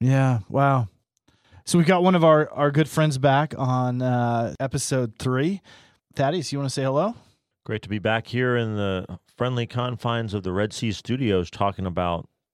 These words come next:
Speaker 2: holy donors and specifically Vince Lombardi. Thanks, Matt.
Speaker 1: Absolutely. It's been a, it's been a fun ride so far. It's been enlightening. It's been inspiring. It's been,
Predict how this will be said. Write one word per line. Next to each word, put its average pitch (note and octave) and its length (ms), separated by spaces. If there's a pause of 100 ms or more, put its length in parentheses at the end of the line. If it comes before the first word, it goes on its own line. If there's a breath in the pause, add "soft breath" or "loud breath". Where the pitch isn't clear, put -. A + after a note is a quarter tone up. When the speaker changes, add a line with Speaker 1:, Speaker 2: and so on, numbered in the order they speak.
(180)
Speaker 2:
holy A#2 360
donors A2 480
and F2 100
specifically G2 800 (260)
Vince G2+ 280
Lombardi. F2 360
Thanks, F#2 320
Matt. E2 220 (580)
Speaker 1:
Absolutely. D3 520
It's A#2+ 120
been D3+ 200
a, B2+ 340
it's - 160
been F3+ 160
a D3 60
fun F#3+ 320
ride F#3 280
so D3 160
far. C#3+ 280
It's - 160
been C3 360
enlightening. C#3+ 600
It's B2 200
been B2 180
inspiring. D3 720
It's B2+ 200
been, B2 320